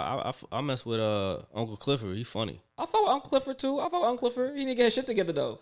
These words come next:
Speaker 1: Like, out of, out of the, the, uh, the dudes in the, um, on the show, I mess with the bodyguard.
Speaker 2: The bodyguard, he a nice dude, but you could tell he, he, he another with trauma. He about to kill somebody.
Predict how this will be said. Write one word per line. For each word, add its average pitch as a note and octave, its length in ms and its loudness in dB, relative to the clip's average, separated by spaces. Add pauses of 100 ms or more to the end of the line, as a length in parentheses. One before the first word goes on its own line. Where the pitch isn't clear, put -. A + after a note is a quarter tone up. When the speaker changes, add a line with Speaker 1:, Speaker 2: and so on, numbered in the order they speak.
Speaker 1:
Like, B2+ 120 8
out D#3+ 180 12
of, D3+ 120 6 (120)
out C#3+ 140 8
of D3 100 6
the, B2 260 4 (200)
the, A2 340 0
uh, F#2+ 420 -2 (400)
the G#2+ 80 -10
dudes C#3+ 520 4
in C3 240 -2
the, C3 100 -2
um, A#2 640 -4 (180)
on B2 140 -4
the B2 40 -2
show, C3 520 0 (760)
I G#2+ 80 -8
mess A2 280 0
with G#2+ 360 0
the G#2 60 -12
bodyguard. A2 800 0 (240)
Speaker 2:
The C#3 220 -12
bodyguard, D3+ 520 2
he F#3 120 0
a C#3+ 40 2
nice C#3+ 300 2
dude, C3 320 0
but B2+ 140 -2
you B2+ 120 -2
could F#3+ 160 -4
tell D3 100 0
he, D#3+ 80 2
he, D#3+ 200 -2
he C3+ 220 -4
another D3+ 180 2
with C3 160 -8
trauma. A#2 300 -8
He C#3+ 120 -4
about D#3 160 0
to - 60 -14
kill D#3+ 180 4
somebody. B2 400 -8